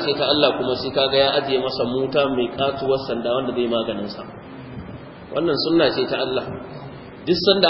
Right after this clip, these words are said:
aka samu wani gwabjejen dan bid'a wanda yake jin ya rika ba mai iya tunkarar sa, sai kaga Allah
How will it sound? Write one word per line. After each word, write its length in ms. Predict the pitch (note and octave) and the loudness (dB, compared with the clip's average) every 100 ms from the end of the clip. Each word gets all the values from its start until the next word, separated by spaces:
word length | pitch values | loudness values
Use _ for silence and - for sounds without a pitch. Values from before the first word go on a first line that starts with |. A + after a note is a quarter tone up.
| E3+ | 4
aka 100 | E3 | 4
samu 240 | D#3+ C#3 C#3+ D3+ | 2 2 4 4
wani 140 | D3+ - | 2 2
gwabjejen 680 | E3 E3 C#3 E3+ E3 D#3 C#3 | 2 2 2 2 4 0 2
dan 160 | C#3+ D3 | 2 2
bid'a 300 | D3+ D#3 C3+ - - - - - - - - - - - | 4 4 4 -2 -6 -10 -12 -14 -16 -16 -14 -16 -14 2
wanda 200 | D3 E3+ D3+ | 4 6 4
yake 240 | D3 D3 C#3 | 4 0 0
jin 160 | D3 C#3 | 2 6
ya 140 | C#3+ | 6
rika 220 | C#3+ C3+ | 6 2
ba 180 | B2 D3+ | 4 6
mai 140 | C#3+ C3 | 4 0
iya 160 | C#3 C3+ | -2 -2
tunkarar 480 | B2 - C#3 C3+ A#2+ - | -2 0 0 2 0 -2
sa, 120 | B2 B2 - - - - - - | -4 -6 -10 -12 -14 -16 -16 -4
sai 160 | D3+ | 0
kaga 240 | D#3 C#3 C#3 | 2 2 4
Allah 200 | D3+ | 4